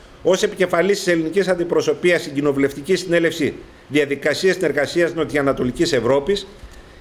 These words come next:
τη-, στην Διακοινοβουλευτική Συνδιάσκεψη Μεταμορφώνοντας το δι-, τα Δυτικά Βαλκάνια, η κοινοβουλευτική διάσταση στο μέλλον της διαδικασίας προσχώρησης στην Ευρωπαϊκή Ένωση, στην επίσκεψη στην Ελβετία για ενημέρωση διεθνούς αντιπροσωπείας για την υπόθεση Νοβάρτης,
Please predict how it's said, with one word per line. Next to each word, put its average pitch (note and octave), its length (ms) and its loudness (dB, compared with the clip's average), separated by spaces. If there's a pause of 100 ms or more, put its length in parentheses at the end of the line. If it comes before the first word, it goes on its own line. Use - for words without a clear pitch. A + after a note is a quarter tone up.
(120)
τη-, E3+ 240 0
στην F3+ 280 0
Διακοινοβουλευτική D#3+ 880 0
Συνδιάσκεψη F#3 680 0
Μεταμορφώνοντας D#3 800 0
το D#3+ 80 -2
δι-, C#3+ 160 -4 (140)
τα C#3+ 140 0
Δυτικά C3 380 -2
Βαλκάνια, D3+ 680 0 (920)
η C#3 100 -4
κοινοβουλευτική C3+ 680 0
διάσταση E3 640 0 (760)
στο C#3 160 2
μέλλον E3 480 2 (600)
της C#3 140 0
διαδικασίας C#3+ 880 0 (120)
προσχώρησης D3+ 640 2
στην C3 120 -2
Ευρωπαϊκή B2 460 0
Ένωση, E3+ 460 0 (340)
στην D#3+ 220 -2
επίσκεψη G3 480 0
στην F#3 100 0
Ελβετία F3 360 2
για F3 160 2
ενημέρωση E3+ 460 0
διεθνούς E3 380 0
αντιπροσωπείας D#3+ 560 0
για D#3 140 2
την C#3 120 -6
υπόθεση C#3+ 420 0
Νοβάρτης, E3 600 0